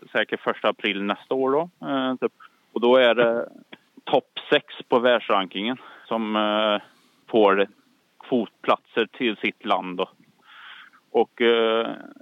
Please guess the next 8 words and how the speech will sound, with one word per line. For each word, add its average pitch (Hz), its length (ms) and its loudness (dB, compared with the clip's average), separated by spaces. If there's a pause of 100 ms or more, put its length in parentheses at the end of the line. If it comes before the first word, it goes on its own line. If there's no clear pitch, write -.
(140)
för 120 140 0
tillfället 123 640 2
så 147 100 -2
ligger 113 380 0
Tobias 101 720 -4
och 95 320 -2
Victoria 90 760 -2
topp - 180 -6